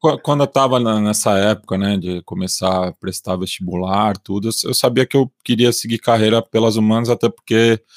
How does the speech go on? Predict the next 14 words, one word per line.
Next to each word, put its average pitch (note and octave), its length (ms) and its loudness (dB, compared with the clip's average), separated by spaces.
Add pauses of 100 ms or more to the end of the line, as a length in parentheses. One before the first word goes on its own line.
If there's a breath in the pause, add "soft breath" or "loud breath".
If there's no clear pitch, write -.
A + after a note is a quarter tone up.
(540 soft breath)
é, G2 220 2
exatas G2+ 480 2
e G2+ 60 -4
biológicas G#2 500 2
nunca G#2+ 260 -2
foi A2 340 2
meu A#2 200 2
forte, G2 480 0
assim, F2 240 -4
né, F2 140 -6
nu-, F2+ 180 -6
nunca F#2 380 -6
tive G2 260 -6
muita G2 600 0